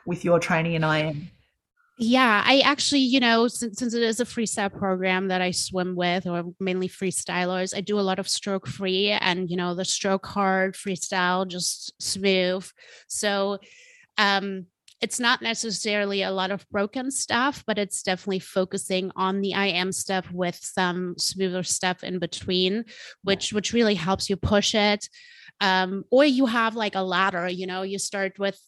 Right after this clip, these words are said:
Speaker 2: today, for example, we started with eight twenty-fives fast, three hundred freestyle smooth, six fifties fast. And,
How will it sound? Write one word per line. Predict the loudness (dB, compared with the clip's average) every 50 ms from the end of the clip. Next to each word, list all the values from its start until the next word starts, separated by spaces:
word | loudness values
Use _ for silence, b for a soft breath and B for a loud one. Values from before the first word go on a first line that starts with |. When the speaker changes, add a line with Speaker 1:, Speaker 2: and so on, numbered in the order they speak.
| _ -6
Speaker 2:
today, | -4 -2 0 0 0 0 -2
for | -2 -2 -2 -2
example, | -2 -2 -2 -2 -2 -2 -4 -4 -4
we | -4 -4
started | -4 -4 -4 -4 -4 -4 -4 -4
with | -6 -8 -6
eight | -6 -6 -6 -6
twenty-fives | -6 -4 -2 -2 -2 -2 0 -2 -2 -2 -2 -4 -6
fast, | -2 0 0 2 2 2 0 -2 -4 -8 _ -16 -10
three | -6 -2 -2 0
hundred | 0 0 0 0 -2 -4
freestyle | -6 -10 -6 -4 -2 -2 -2 -2 -2 0 0 0 0
smooth, | 0 -2 0 0 0 0 -2 -2 -4 -6 -8 _ b b b b b b b
six | -10 -8 -4 -2 -2 -2 -4 -4
fifties | -4 -4 -6 -6 -4 -6 -4 -4 -4 -4
fast. | -4 -2 0 0 0 0 -2 -4 -4 -4 -4 -4 -4 -4
And, | -4 -6